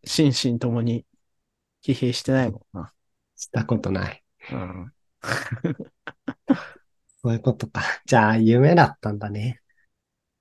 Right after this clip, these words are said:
Speaker 2: いや、でも部屋のディティールすごかったけどな。
Speaker 1: <laughs>
Speaker 2: あれ起きてたぜ、絶対。
Speaker 1: 目開いてないんだから。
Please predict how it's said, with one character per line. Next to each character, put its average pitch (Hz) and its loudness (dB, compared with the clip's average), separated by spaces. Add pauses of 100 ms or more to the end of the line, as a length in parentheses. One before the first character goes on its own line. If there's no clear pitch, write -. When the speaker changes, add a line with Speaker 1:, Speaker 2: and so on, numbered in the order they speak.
Speaker 2:
い 139 2
や、 127 8
で 123 4
も 117 2
部 - 4
屋 175 12
の 214 12
デ 214 8
ィ 220 4
テ 226 10
ィ 220 12
ー 214 10
ル 214 8
す - 4
ご 196 6
か 208 6
っ - -2
た - -4
け - -4
ど 107 -4
な。 107 -6 (920)
Speaker 1:
<laughs> 262 10
Speaker 2:
あ 214 8
れ 151 8
起 - -2
き - -18
て 247 10
た 110 4
ぜ、 110 2
絶 107 -2 (160)
対。 104 0 (640)
Speaker 1:
目 151 6
開 196 4
い 175 2
て 135 2
な 117 4
い 110 0
ん - 0
だ 95 -4
か 90 -10
ら。 - -16